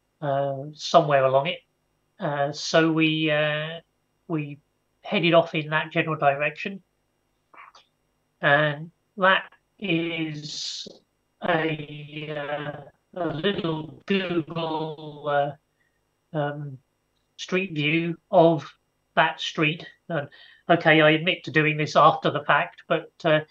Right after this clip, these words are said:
that's what Google said the balloon should see.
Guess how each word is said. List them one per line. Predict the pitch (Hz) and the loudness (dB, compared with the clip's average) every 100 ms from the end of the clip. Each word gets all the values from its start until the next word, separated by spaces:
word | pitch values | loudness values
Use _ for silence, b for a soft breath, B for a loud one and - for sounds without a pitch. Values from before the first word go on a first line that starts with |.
| b b b - | b b b 4
that's | 202 190 | 4 4
what | 190 170 | 2 2
Google | 190 165 156 | 2 2 0
said | - 170 160 - _ _ _ | 2 2 0 -8 _ _ _
the | 175 | -6
balloon | 180 165 160 | 0 2 0
should | - 185 156 | -2 -4 -4
see. | - 160 147 | -4 -4 -4